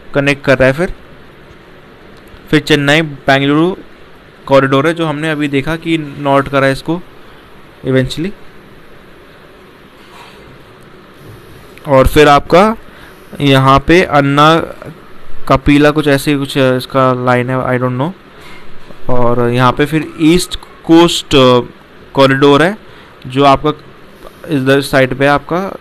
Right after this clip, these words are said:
तमिलनाडु के ऊपर जो है, आंध्र प्रदेश वाले side पे है। और फिर आपका ये डॉट जो है अमृतसर कोलकाता industrial corridor, आप देख सकते हो।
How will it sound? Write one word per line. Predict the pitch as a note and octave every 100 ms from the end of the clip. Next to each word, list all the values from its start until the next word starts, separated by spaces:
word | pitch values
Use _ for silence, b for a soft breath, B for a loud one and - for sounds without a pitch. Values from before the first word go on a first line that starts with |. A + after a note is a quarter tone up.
| - -
तमिलनाडु | C#3 C#3 C3+ C3+ C#3
के | D3
ऊपर | C3+ C3 C#3
जो | C3 C3
है, | C#3
आंध्र | D3+ C3 B2+
प्रदेश | B2+ B2+ B2+
वाले | C3 B2+
side | A#2+ A#2+ A2+
पे | D3
है। | F#3+ - - - - - - - - B B B B C3
और |
फिर | - D#3
आपका | D3 - D#3+
ये | D#3 D3+ D#3 D#3
डॉट | C#3 C3 C3+
जो | C3+ C#3 C#3+
है | D#3
अमृतसर | C#3+ C3+ - D3+
कोलकाता | D3 C#3 C#3 C3+
industrial | C#3 C3+ C3 C#3
corridor, | C#3 C3 C#3
आप | C#3
देख | C3 B2
सकते | C3 -
हो। | E3+